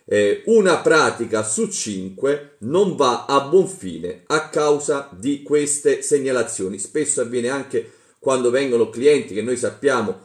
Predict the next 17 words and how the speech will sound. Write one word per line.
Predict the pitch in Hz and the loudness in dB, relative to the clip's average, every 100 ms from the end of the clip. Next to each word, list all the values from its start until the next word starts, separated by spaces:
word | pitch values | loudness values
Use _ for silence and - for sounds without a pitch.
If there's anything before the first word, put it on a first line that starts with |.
| _ - | _ -2
oh, | 104 107 - | 0 2 4
essere | 135 - 117 107 | 2 2 0 0
benestanti, | 107 165 180 - 90 82 113 | 2 2 2 -2 -6 -8 -6
ma | 139 143 | -4 -4
basta | 113 113 104 143 | -2 -4 -4 -2
veramente | 143 143 131 101 104 - | 2 2 0 -4 -6 -2
qualcosa | 123 120 - 160 117 - 92 | -2 -2 4 6 6 2 -8
accaduto | - - - 120 143 127 101 - - _ | -6 -6 -4 -2 -2 -2 -2 -2 -4 _
nel | 98 127 - - | 0 4 2 0
passato, | 113 - 131 151 147 107 107 | -6 -4 0 2 2 0 -2
un, | |
un | 107 107 101 107 | -2 0 0 -2
elettrodomestico, | 107 107 - 113 107 110 117 - 104 | 0 -2 0 0 2 0 -2 -4 -4
una | 110 | -2
rata | 107 110 110 | -2 -2 -4
non | 107 107 | -6 -6
pagata, | 107 95 117 127 104 - 104 101 | -6 -2 0 0 -2 -2 -4 -6